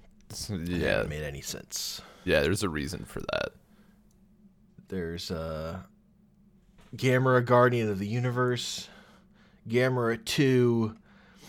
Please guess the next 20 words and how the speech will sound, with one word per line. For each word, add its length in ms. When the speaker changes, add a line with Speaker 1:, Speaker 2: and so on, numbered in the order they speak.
Speaker 2:
who 120
the 80
fuck 240
knows 180
what 100
this 140
movie 260
is 120
called, 500
uh, 380
Gamera 420
three, 440
Revenge 400
of 100
Iris, 560
and 420
Gamera 500
the 100
Brave. 680
Speaker 1:
Yeah. 360